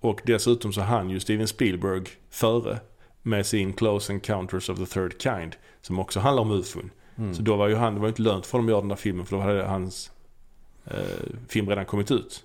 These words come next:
Speaker 2: Mm. Mm.
Speaker 1: Och om vi ska prata lite grann om den, Närkontakt av tredje graden, som heter på svenska, nittonhundrasjuttiosju, va? Så, eh, var det ju, eh, en liten roll i den filmen spelades ju faktiskt av François Truffaut.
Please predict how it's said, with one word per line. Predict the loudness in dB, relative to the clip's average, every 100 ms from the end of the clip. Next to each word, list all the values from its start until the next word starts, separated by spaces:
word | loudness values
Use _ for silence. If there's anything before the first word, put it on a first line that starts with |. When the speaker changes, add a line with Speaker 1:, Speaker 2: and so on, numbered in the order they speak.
| -8
Speaker 2:
Mm. | -6 -4 -6 -12 -14 -14 -10
Mm. | -10 -8
Speaker 1:
Och | 0 2
om | 2
vi |
ska | 0
prata | 2 4 4 4
lite | 4 4
grann | 2
om | 2 4
den, | 2 2 -6 -8
Närkontakt | 0 2 2 0 0 -2 -2
av | -4 -4
tredje | 0 2 2 4
graden, | 6 4 2
som | 0
heter | -2 -2
på |
svenska, | 2 2 2 2
nittonhundrasjuttiosju, | 0 0 -2 -2 -2 2 2
va? | 4 0 -2 -20 -20 -18 -16 -16 -16 -16 -8
Så, | -4 -2 0 2 2 2 0
eh, | 0 0 -2
var | 0 0 0
det | 0
ju, | 0 2 2 2 2 0 -2
eh, | -4 -8 -2
en | 2
liten | 2 4
roll | 4 4
i | 4
den | 2
filmen | 2 2
spelades | 2 2 2 0
ju |
faktiskt | -2 2
av | 0 2
François | 0 2 0
Truffaut. | 2 -2 -2 -4